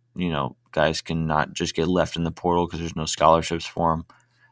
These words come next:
I think that you should be able to sign, like, twenty-five high school kids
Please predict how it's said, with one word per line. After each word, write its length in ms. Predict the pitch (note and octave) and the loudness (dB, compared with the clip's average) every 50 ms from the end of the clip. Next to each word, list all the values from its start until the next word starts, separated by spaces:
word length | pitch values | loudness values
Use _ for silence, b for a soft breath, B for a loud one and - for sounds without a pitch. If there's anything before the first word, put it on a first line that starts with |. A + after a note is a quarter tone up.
| b b | b b
I 60 | F#2 | -2
think 320 | E2+ - - F2+ F2 D#2+ - | -2 0 0 -2 -2 0 0
that 100 | F2 E2 | 0 0
you 160 | D2 F2 F2 | 2 2 0
should 240 | - - F2+ E2+ E2 | 0 0 0 0 2
be 140 | F2 F2+ | 4 4
able 240 | F#2 F#2 E2+ F2 F2 | 4 4 4 0 -2
to 240 | - - - - E2+ | -4 -4 -4 -4 -2
sign, 500 | - - - - D#2 D#2+ E2 E2+ E2+ E2 | -2 0 0 2 4 4 4 2 2 0
like, 240 | D#2+ D#2 D2+ C#2+ - | -2 -4 -6 -8 -10
twenty-five 520 | - - F2+ F2+ F2 D#2 - E2 D#2+ D#2+ - | -8 -4 -2 -2 0 2 4 4 4 4 4
high 160 | D#2+ D#2+ E2 | 2 2 2
school 220 | - - F2+ F2 | 0 -2 -4 -4
kids 400 | - - - F2 F2 F2 E2+ - | -4 -2 -2 -2 0 -2 -2 -6